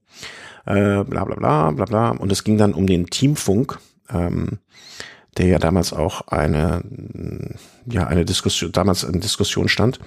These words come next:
Und, äh, dann ging es auch um die Diskussion, ob man jetzt einen dritten Namen als Sponsor einführen kann, um mögliche Einnahmen zu generieren.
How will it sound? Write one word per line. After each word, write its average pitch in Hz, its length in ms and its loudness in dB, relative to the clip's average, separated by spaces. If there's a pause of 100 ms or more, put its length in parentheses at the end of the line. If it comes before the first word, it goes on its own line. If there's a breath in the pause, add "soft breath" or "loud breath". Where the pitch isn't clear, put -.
(1080 loud breath)
Und, 110 440 4
äh, 104 320 6
dann 104 260 0
ging 110 180 0
es - 280 -2
auch 92 300 -4
um 92 400 -2
die 90 280 -8
Diskussion, 98 600 -4
ob - 160 -12
man 95 180 2
jetzt 98 220 -2
einen 104 60 2
dritten - 280 2
Namen 104 360 4
als - 280 -2
Sponsor 113 360 2
einführen 95 340 0
kann, 82 200 -4
um 90 160 -4
mögliche 98 400 -2
Einnahmen 92 300 0
zu 92 100 -6
generieren. 80 500 -6